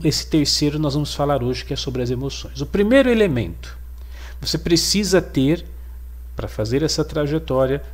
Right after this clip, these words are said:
uma vivência interior. Isso é inegociável. Sim, a gente tá falando de autoconhecimento, estamos falando dessa, desse momento de meditação.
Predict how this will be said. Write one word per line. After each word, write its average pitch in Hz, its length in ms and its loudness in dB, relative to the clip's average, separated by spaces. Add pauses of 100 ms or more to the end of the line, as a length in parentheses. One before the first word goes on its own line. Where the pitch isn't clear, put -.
uma 147 180 -2
vivência 120 840 0 (440)
interior. 143 760 -2 (580)
Isso 180 380 0
é 180 200 6 (300)
inegociável. 165 960 0 (920)
Sim, 135 240 2
a 110 60 0
gente 120 240 -2
tá 151 480 4 (240)
falando 147 500 2
de 139 160 0
autoconhecimento, 147 1040 0
estamos - 340 -2
falando 160 360 4
dessa, 151 520 2 (300)
desse 147 220 2
momento 156 540 6
de 131 120 2
meditação. 135 840 0